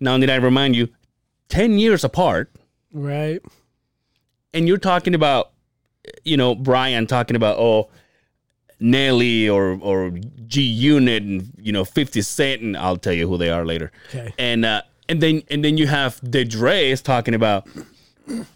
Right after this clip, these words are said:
Speaker 1: uh, Pop Smoke and, uh, s-, sixty-nine, my sister, and, and, you know, and, and all this shit. And so,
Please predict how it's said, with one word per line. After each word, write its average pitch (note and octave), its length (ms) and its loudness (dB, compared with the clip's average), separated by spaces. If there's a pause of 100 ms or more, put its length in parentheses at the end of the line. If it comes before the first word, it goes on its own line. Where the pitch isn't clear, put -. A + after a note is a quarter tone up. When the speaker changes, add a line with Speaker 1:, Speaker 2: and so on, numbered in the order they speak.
(1200)
Speaker 1:
uh, A2 200 -10 (720)
Pop D#3+ 220 0
Smoke A#2+ 600 2
and, A2 520 0 (220)
uh, A#2 40 -12
s-, B2+ 540 -10 (240)
sixty-nine, B2+ 1160 0
my A#2 180 2
sister, A2+ 640 2
and, G#2+ 220 2
and, A#2 520 2
you C3 100 0
know, C3 260 2
and, C#3+ 220 0
and D3 160 -2
all D#3+ 220 2
this E3 140 0
shit. F3 220 0
And E3 140 2
so, F3 240 2